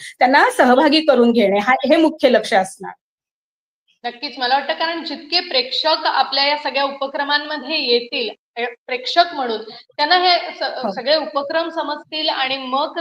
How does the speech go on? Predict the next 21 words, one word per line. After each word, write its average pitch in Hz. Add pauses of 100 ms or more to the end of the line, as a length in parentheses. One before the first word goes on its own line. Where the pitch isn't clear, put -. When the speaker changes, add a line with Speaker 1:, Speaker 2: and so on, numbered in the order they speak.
Speaker 2:
त्यांना 262 (140)
भाषेशी 247
गोडी 240
लागण्यासाठी 233
अधिकाधिक 233 (140)
मदत -
होईल. 190 (520)
अ, 214
मंथन 226
Speaker 1:
हो. 220
Speaker 2:
संस्था 269
ज्या 269
पद्धतीने 262
काम 262
करते 269
आहे, 226
मला 220
वाटतं 247
येणाऱ्या 254 (300)
पुढच्या 240
काळासाठी 269